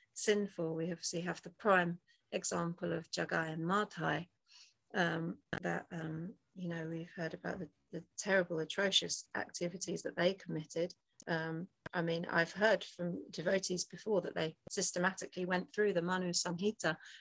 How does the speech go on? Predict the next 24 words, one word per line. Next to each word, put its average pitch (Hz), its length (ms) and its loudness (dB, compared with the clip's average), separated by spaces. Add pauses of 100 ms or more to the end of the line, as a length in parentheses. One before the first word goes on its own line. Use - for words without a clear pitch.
(140)
breaking 185 480 4 (200)
every 185 260 2
single 175 480 4
<laughs> - 40 -12
rule 190 360 12 (140)
in 262 160 10
it. 180 160 6 (680)
Um, 180 720 8 (300)
and 170 160 0
some 190 220 2
of 180 80 0
them 165 120 0
were 170 220 0
really 170 400 2
quite 196 320 2 (680)
ghastly. 180 540 0 (640)
Um, 180 440 8 (800)
so, 165 360 10 (320)
um, 160 600 6 (920)
so 208 220 10
Nityananda 233 560 8
Prabhu, 196 420 8
he, 220 340 8
um, 185 320 6